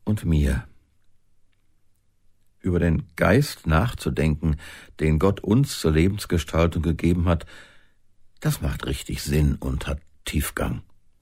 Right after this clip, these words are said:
Garantiert. Das war's mal wieder von mir.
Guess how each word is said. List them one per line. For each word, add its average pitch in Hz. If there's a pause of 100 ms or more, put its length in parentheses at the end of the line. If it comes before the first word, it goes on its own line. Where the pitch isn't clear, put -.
(100)
Garantiert. 58 (1400)
Das -
war's 73
mal 65
wieder 60
von -
mir. -